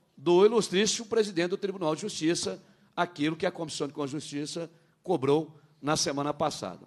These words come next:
Não é nesta fase, presidente, mas deixarei. Eu queria somente colocar a par os demais colegas que estão aqui votando a matéria, que tem impacto financeiro, que tem exigência da lei de responsabilidade fiscal,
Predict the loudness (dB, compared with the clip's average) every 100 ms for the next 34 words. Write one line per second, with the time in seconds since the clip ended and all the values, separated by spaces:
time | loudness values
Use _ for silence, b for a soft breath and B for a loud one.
0 | _ 2 4 4 2 2 0 4 2 2
1 | -2 -2 -4 -8 -10 b b -2 0 2
2 | 2 0 B B -6 2 2 4 2 0
3 | 0 -4 -4 -2 0 0 0 0 2 2
4 | 2 0 b b b _ -2 2 4 2
5 | 0 0 2 4 2 -6 -6 -6 -6 -4
6 | -4 -4 -6 -4 -4 -2 -4 -4 -8 b
7 | b -6 4 4 6 4 4 2 -6 -2
8 | 4 4 2 -8 b b b -8 4 6
9 | 6 2 4 2 4 4 6 6 4 2
10 | 0 0 -2 -6 2 4 2